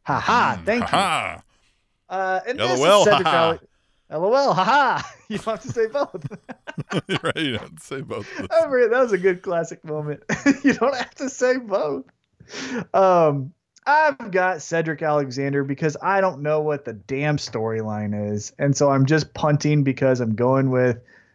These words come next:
Speaker 1: conservative. I don't know.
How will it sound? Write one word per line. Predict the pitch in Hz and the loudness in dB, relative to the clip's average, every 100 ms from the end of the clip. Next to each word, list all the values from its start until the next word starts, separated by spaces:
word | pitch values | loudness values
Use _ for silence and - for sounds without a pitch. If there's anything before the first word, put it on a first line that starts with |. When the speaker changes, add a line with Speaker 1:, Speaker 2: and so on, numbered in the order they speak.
| _ _ _ _ | _ _ _ _
Speaker 1:
conservative. | - 127 107 101 95 95 95 - | -2 0 0 -2 -4 -6 -6 -4
I | 185 160 | 0 0
don't | 110 98 98 | -2 -6 -10
know. | 113 107 104 113 | -10 -8 -8 -10